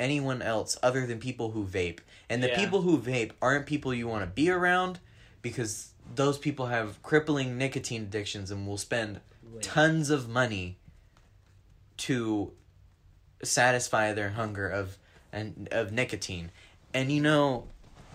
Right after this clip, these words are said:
Speaker 1: the only time I see vapes as okay is if you're getting off cigarettes, and you can argue that vapes aren't, are just as bad for cigarettes,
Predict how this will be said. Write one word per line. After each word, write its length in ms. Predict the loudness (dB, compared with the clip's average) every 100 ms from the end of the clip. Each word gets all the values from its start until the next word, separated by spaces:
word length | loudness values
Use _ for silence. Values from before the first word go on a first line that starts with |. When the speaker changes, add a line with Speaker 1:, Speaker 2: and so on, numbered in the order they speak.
| -20 -20 -20 -20 -20 -20 -18 -18 -16 -14 0
Speaker 1:
the 180 | 4 6
only 240 | 6 2
time 360 | 4 4 4 2
I 100 | 0
see 200 | 0 0
vapes 380 | 2 2 0 -4
as 160 | -2
okay 640 | 0 0 0 0 0 -2 -10 -20 -20 -6
is 220 | -2 0 -2
if 160 | -4
you're 100 | -4
getting 260 | -2 0 0
off 180 | -2 -2
cigarettes, 580 | -2 0 2 2 2 -2
and 120 | -2
you 80 | -2
can 160 | -4 -4
argue 420 | -2 -2 -2 -2
that 220 | -2 -4
vapes 500 | -2 0 0 -2 -4 -4 -16 _ _ _ -4
aren't, 520 | 0 2 0 -4 -6 0
are 180 | 0
just 300 | 0 -2 -2
as 80 | -4
bad 300 | -2 0 -2
for 100 | -4
cigarettes, 840 | -4 -4 -2 0 -2 -6 -6 -6